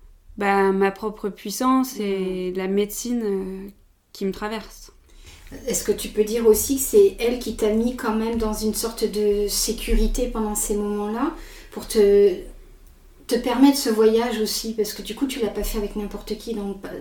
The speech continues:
Speaker 2: pas dans n'importe quelle condition. Ça t'a, ça t'a permis de lâcher aussi peut-être justement toutes ces capacités que tu avais en toi. T'étais en confiance avec elle, non ?
Speaker 1: Et tu vois, avec le recul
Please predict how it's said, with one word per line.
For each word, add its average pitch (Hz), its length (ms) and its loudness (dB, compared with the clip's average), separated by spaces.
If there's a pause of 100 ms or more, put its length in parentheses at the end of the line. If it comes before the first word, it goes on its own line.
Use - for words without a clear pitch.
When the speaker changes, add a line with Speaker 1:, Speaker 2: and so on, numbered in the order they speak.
(460)
Speaker 2:
pas 220 100 -2
dans 208 120 -4
n'importe 208 340 -4
quelle 208 140 0
condition. 214 480 -2
Ça 233 180 -2
t'a, 208 480 -2
ça 220 160 -4
t'a 220 100 -4
permis 220 300 -2
de 214 80 -2
lâcher 226 420 0
aussi 262 240 -4
peut-être - 440 -2
justement 214 400 -6
toutes - 160 -10
ces 220 140 -6
capacités 208 500 -4
que - 40 -6
tu 202 120 -4
avais 196 140 -6
en 202 100 -8
toi. 285 280 -6 (560)
T'étais 214 200 -6
en 202 80 -2
confiance 262 580 0
avec 214 320 0
elle, 269 240 0
non ? 254 220 -4 (880)
Speaker 1:
Et 220 60 -8
tu - 140 -4
vois, 311 100 4
avec 226 260 4
le 214 140 2
recul 277 640 -2